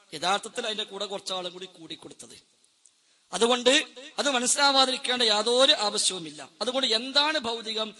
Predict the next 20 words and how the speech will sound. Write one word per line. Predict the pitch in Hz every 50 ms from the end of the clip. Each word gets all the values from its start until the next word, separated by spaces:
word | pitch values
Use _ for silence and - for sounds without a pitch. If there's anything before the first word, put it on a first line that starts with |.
| - - - _ 180
എന്താണ് | 190 214 240 233 247 247 254 247
അഭൗതികം | 226 208 208 208 208 196 190 190 196 196 180 147 - - - - - 233
എന്ന് | 311 320 294 247
മനസ്സിലാക്കാൻ | 220 208 202 - 202 214 202 190 - 196 196 196 190 165 - - - - -
എ | 202 226 262 285
പി | - - 294
അബ്ദുൽ | 294 285 233 233 247 240 226
ഖാദർ | 220 214 214 214
മൗലവിയുടെ | 202 202 196 190 196 202 196
ദൈവവിശ്വാസം | 196 196 214 240 254 247 220 - 226 220 208 - 214 208 - 190
ഖുർആനിൽ | 190 208 - 175 185 185 185 185 175 175
എന്ന | 170 185 190 - -
ഈ | 185 214
പുസ്തകത്തിന്റെ | 220 - 170 - - 170 160 160 - - 165 160 160 175 226 277 - - - 175 220 262 - -
മുപ്പതാമത്തെ | 190 - - - 254 262 277 285 285 294 285 254
പേജ് | 269 277 202 185 180 175 185 226 190 -
വായിച്ചാൽ | 170 156 160 160 151 - - 151 165 196
മതി. | 196 180 147 139 135 110 - _ - _ _ _ _ _ _ _ _ _ _ -
അദ്ദേഹം | 311 320 311 285 285 285
പറയുന്നു, | 226 226 208 208 202 190 185 170 139